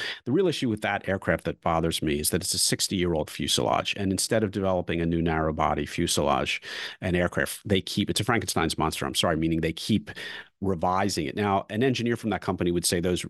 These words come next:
revisions are perfectly fine, but it still is a sixty-year-old fuselage. It is the same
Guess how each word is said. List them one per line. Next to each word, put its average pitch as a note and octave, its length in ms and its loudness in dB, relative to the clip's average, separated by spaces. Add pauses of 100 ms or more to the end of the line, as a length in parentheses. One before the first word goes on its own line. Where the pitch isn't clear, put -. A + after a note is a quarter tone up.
(140)
revisions F2+ 440 2
are D2+ 60 -2
perfectly - 380 0
fine, E2+ 420 0 (720)
but G#2+ 120 2
it G#2+ 120 -2
still C3 260 2
is G#2+ 140 0
a G2 80 -2
sixty-year-old - 720 0
fuselage. E2+ 480 0
It G#2+ 140 0
is G#2 100 2
the G2+ 80 -4
same G2+ 480 2